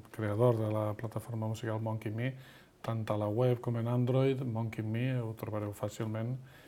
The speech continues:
Podreu començar a gaudir d'aquesta, eh, plataforma musical creada per, per, per un jove de...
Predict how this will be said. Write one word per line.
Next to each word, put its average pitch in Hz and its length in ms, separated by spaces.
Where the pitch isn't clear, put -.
Podreu 107 300
començar 107 420
a 104 60
gaudir 107 440
d'aquesta, 104 760
eh, 104 220
plataforma 127 520
musical 117 600
creada 104 440
per, 101 260
per, 110 140
per 113 140
un 101 160
jove 101 300
de... 101 100